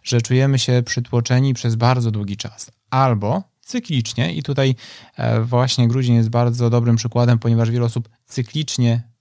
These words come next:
w grudniu czuje się przytłoczona, to może warto pomyśleć o tym, żeby coś zmienić, bo to już nie jest wyjątkowa sytuacja, to jest powtarzalna sytuacja. I odnośnie czasu w ogóle, oczywiście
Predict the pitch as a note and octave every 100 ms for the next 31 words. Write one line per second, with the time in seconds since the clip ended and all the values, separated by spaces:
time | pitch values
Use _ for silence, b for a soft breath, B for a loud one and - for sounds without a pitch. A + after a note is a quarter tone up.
0 | B2 A2+ B2 C3 B2 A#2 B2+ B2 A#2 A#2+
1 | - A#2+ B2 A2+ A2 G#2 C#3+ G#3 B B
2 | B B D#3+ D#3 - - B2+ D3 C#3+ C3
3 | C3+ C3 B2+ B2 C3 - A#2 A#2+ B2 A#2
4 | A2+ A2+ A#2 A2 A2+ G2+ A2+ - - B2+
5 | B2 - B2 C3+ C3+ C3 A2+ G#2+ A2 A2
6 | A2 - - A#2 G#2+ G#2+ A2 G#2+ G#2 C#3
7 | - B2+ C3 - _ _ - A#2 B2+ B2+
8 | A2+ G2 - - - - - - - C#3+
9 | D3+ C#3+ C#3 - G#3 F#3+ B2+ A2 A2 A2
10 | A#2 A#2+ B2 - B2+